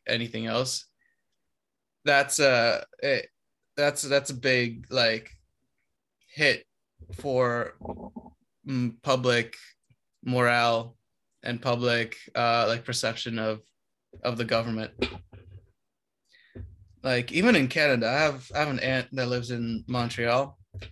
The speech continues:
and they were shut down for a long time, like, borders closed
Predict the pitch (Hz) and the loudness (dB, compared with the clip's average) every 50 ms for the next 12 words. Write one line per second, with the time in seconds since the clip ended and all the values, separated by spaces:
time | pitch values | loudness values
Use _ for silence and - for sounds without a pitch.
0 | - - - 131 131 127 127 127 123 123 123 113 110 120 131 165 - - - - | -16 -6 -2 0 2 2 2 2 2 0 0 -2 0 2 4 4 4 2 2 2
1 | - 165 147 - 147 123 117 120 - - 117 110 110 110 107 - - _ - 120 | 2 2 2 2 0 0 0 -4 -8 -8 -8 -6 -6 -6 -8 -8 -12 _ -4 -2
2 | 120 117 117 117 123 131 135 131 131 127 123 117 123 131 123 120 113 113 113 117 | 0 0 2 2 4 4 6 4 4 2 0 0 -2 -2 -2 0 -2 -2 -2 -2
3 | 123 120 113 113 113 - - - - _ _ _ 127 135 127 131 131 131 127 127 | -2 -2 -2 -4 -6 -10 -20 -20 -20 _ _ _ 0 4 6 6 6 6 4 2
4 | - - - 131 127 127 123 127 123 120 123 120 120 120 120 - | -2 -4 -2 2 4 4 4 4 4 2 0 -2 -4 -6 -8 -10